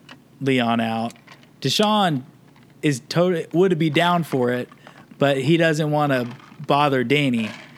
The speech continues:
And you get to see Liana, like, clearly she wants Evie out of the game. And in fact, she was even willing to vote Deshaun out if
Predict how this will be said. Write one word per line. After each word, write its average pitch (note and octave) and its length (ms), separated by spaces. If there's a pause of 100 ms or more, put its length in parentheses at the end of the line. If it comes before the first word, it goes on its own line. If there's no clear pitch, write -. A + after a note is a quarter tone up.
(320)
And C3+ 560 (380)
you C#3+ 100
get D#3+ 160
to E3+ 80
see E3+ 160
Liana, C#3 680 (120)
like, C3 300
clearly G3+ 640
she F3 200
wants D3+ 380
Evie D#3+ 320
out B2 180
of B2+ 60
the B2+ 100
game. A#2+ 420 (640)
And D3 220
in C#3+ 220
fact, F3+ 340
she F#3+ 140
was E3 160
even D#3+ 220
willing D#3 260
to B2+ 60
vote C3+ 220
Deshaun E3+ 520
out B2 380
if C3 280